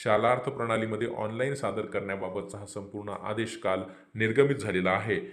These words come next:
या आदेशानुसार शिक्षण संचालनालय, माध्यमिक व उच्च माध्यमिक या विभागाअंतर्गत येणारे जे शिक्षक, शिक्षकेतर कर्मचारी आहेत, ज्यांचे थकीत देयके पंधरा ऑक्टोबर दोन हजार चोवीस पर्यंत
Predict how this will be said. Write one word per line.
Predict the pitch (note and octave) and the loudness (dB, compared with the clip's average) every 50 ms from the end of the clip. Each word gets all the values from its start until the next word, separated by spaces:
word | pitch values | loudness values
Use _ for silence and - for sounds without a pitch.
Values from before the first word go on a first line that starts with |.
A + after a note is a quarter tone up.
| - - - A#2+ | -14 -14 -6 -2
या | A#2+ B2 - - - | 0 2 2 2 2
आदेशानुसार | - A2+ A#2+ C3+ C3+ C3+ D3+ C3+ A#2+ G#2+ G2 - G#2+ G#2 - - - - - - _ _ - - - | 2 2 2 2 0 2 0 0 0 0 0 0 2 0 0 0 -4 -12 -18 -20 _ _ -8 -4 -2
शिक्षण | C3 B2+ - - D3+ D3 | -2 -2 0 0 2 2
संचालनालय, | C#3+ - - B2+ A#2+ A#2+ - D3 C#3 C3+ C#3 C3+ C3 B2+ C3 C3+ C3+ | 2 0 0 0 0 0 0 0 2 4 4 4 4 4 4 2 0
माध्यमिक | C3 A2+ A2 G#2 G#2 G#2+ B2 B2+ C3 C3+ C3 C#3 | 0 0 0 0 0 0 0 0 0 0 -2 -2
व | C3+ | -4
उच्च | - - B2+ A#2+ - - | -4 -4 -6 -6 -4 -2
माध्यमिक | D#3 C#3+ C3 B2 A2+ A2 B2 B2+ C3+ C3 B2+ B2 | -2 0 0 0 0 -2 -4 -4 -4 -4 -2 0
या | A#2+ A2+ | 0 0
विभागाअंतर्गत | - G#2 G2+ G2+ G#2 - G#2 G#2 G2+ G2 F#2 G#2 G2 G2+ G#2+ - - | 0 0 -2 -2 -2 -2 0 -2 -2 -2 -2 -4 -2 -2 -2 -2 -2
येणारे | G#2 G2+ G2+ G2+ G#2+ G#2+ | -2 -2 -2 -2 -2 -2
जे | A2+ C#3 C#3 | -2 -4 -6
शिक्षक, | C#3+ - - - - D3 - | -6 -8 -10 -6 -6 -6 -6
शिक्षकेतर | - C#3 - - D3 C#3 C#3+ - - B2 | -6 -10 -8 -6 -4 -2 -2 -2 -2 -2
कर्मचारी | B2 - A2+ G#2+ G#2 G2+ - G#2 F#2+ F#2 F#2 F#2 | -2 -2 -2 -2 -2 -4 -2 -2 -2 0 0 0
आहेत, | F#2 F2+ G2+ A#2 - - - - - - _ - - | 0 0 0 -2 -4 -6 -12 -16 -18 -18 _ -4 0
ज्यांचे | A2 A2 A2+ - - D3 C#3+ - - | 0 0 0 2 0 -2 0 0 -2
थकीत | B2 A#2 - F3 E3+ C3+ A#2 | -4 -2 0 -2 -2 0 2
देयके | B2+ B2 A#2 G2+ - A2+ B2 B2 - - - _ _ _ - | 2 4 4 2 2 0 -4 -4 -4 -10 -20 _ _ _ 2
पंधरा | B2 A#2+ A#2+ C3+ C#3+ | 4 4 6 6 6
ऑक्टोबर | C#3 C3+ - - D3 C#3 C3+ D3 D3 | 6 6 4 2 2 4 6 4 4
दोन | C#3 C3+ C3 C3 B2+ | 4 2 2 2 2
हजार | B2 B2 B2+ B2 C#3 C#3 | 0 0 2 4 4 4
चोवीस | C3+ - C#3+ C#3 C3+ D3 E3 D3 | 4 2 -2 0 0 0 -2 -2
पर्यंत | - - D3 C3+ B2 A#2+ - - | 2 4 6 6 6 4 4 2